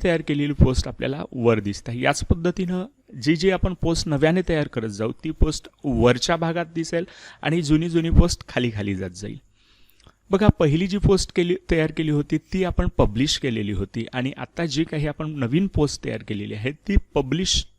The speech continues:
न करता तिला फक्त आपण सेव्ह केलं, त्यामुळे त्याच्यासमोर असं ड्राफ्ट असं लिहून आलेलं आहे, पण याच्यासमोर ड्राफ्ट असं लिहून आलेलं नाही. आपल्या लक्षात आलं असेल, आपणास समजलं असेल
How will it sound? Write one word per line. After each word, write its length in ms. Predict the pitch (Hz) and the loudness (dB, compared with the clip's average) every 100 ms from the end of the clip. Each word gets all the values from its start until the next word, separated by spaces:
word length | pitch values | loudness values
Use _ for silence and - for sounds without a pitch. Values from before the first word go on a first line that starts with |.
| - | -6
न 260 | 139 165 | 0 0
करता 360 | 185 165 - 165 | -2 -6 -6 -6
तिला 240 | 175 180 | -4 -4
फक्त 300 | 175 170 - | -4 -8 -8
आपण 220 | - 175 | -8 -6
सेव्ह 400 | 170 - 127 127 98 | -6 0 0 0 -4
केलं, 200 | 98 98 - - - - | -6 -6 -10 -18 -20 -6
त्यामुळे 240 | 196 202 208 | 0 2 4
त्याच्यासमोर 540 | 196 180 - 180 180 | 0 -2 -10 -8 -6
असं 180 | 180 - 156 | -6 -4 -6
ड्राफ्ट 520 | 101 113 131 - - - - | -4 -2 -2 -4 -10 -8 -6
असं 180 | - | -2
लिहून 260 | 113 95 110 | -2 -2 -2
आलेलं 300 | 98 95 92 | -4 -4 -6
आहे, 200 | 92 110 - - - | -6 -10 -12 -12 -4
पण 80 | |
याच्यासमोर 580 | 107 107 - - 135 135 | -2 -2 -2 -4 -2 -2
ड्राफ्ट 540 | 151 107 113 110 - - | -2 -2 -2 -2 -4 -8
असं 220 | 123 123 | -4 -2
लिहून 360 | 107 98 123 - | 0 0 0 -2
आलेलं 420 | 117 107 101 101 98 | -6 -2 0 0 -2
नाही. 220 | 90 107 - - - - - - - _ _ _ _ _ _ _ _ _ _ _ _ _ _ _ _ _ _ | -4 -8 -10 -14 -20 -20 -20 -20 -20 _ _ _ _ _ _ _ _ _ _ _ _ _ _ _ _ _ _
आपल्या 200 | 196 208 | 4 4
लक्षात 320 | 196 - 196 180 | 4 2 0 2
आलं 200 | 175 180 | 2 0
असेल, 340 | - 123 123 - _ _ _ _ | 2 0 0 -8 _ _ _ _
आपणास 300 | 143 165 160 | -6 -2 0
समजलं 400 | 156 160 175 156 | 0 0 2 0
असेल 300 | 107 117 107 | 0 -2 -8